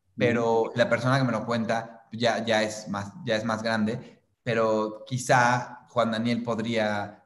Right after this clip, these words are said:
Speaker 1: repre-, si se hace ese proyecto, podría re-, darle vida a un personaje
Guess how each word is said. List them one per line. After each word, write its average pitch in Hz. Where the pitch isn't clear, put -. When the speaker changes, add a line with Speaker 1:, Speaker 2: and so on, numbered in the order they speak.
Speaker 1:
repre-, 104
si -
se 107
hace 120
ese 117
proyecto, 107
podría 113
re-, 104
darle 110
vida 107
a 104
un 107
personaje 110